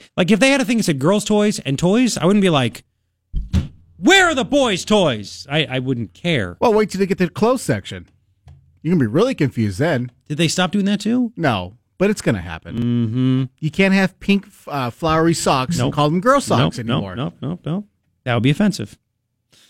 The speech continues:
Speaker 1: So they did that. They also had, like,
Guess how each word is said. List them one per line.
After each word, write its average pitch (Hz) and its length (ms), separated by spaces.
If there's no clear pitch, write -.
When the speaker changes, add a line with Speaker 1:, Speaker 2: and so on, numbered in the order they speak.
Speaker 1:
So 175 600
they 147 180
did 185 140
that. 175 160
They 165 120
also 185 220
had, 165 140
like, 131 180